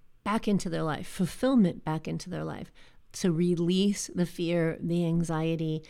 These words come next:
and the negative thought patterns that hold us back from living the absolute best life we can.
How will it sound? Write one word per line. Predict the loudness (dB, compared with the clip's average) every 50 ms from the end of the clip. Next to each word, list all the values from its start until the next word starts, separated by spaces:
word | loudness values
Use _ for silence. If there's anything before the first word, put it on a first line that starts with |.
| -20 -20 -12 -6 -2
and | 0 2 4 2 2 0 -2 -4
the | 0 4 4
negative | 6 6 6 4 2 2 2 0 0 -2
thought | -2 -2 -2 -2 -2 -4
patterns | -4 -4 -2 0 0 0 0 0 0 -2 -4 -8 -16 -20 -20 -20 -20 -12 -6
that | -6 -6 -6
hold | -6 -10 -6 -2 2 2 2 2
us | 0 -2 -4 -6
back | -6 -6 -4 -4 -6 -8
from | -10 -8 -6 -4 -2 0
living | 0 0 0 0 -2 -2 -2 -2 -4 -8 -12 -18 -20 -16 -12 -12
the | -6 -2 -2
absolute | -2 -2 -2 -4 -4 -4 -4 -4
best | -4 -6 -6 -6 -6
life | -6 -6 -6 -8
we | -10
can. | -10 -10 -10 -10 -10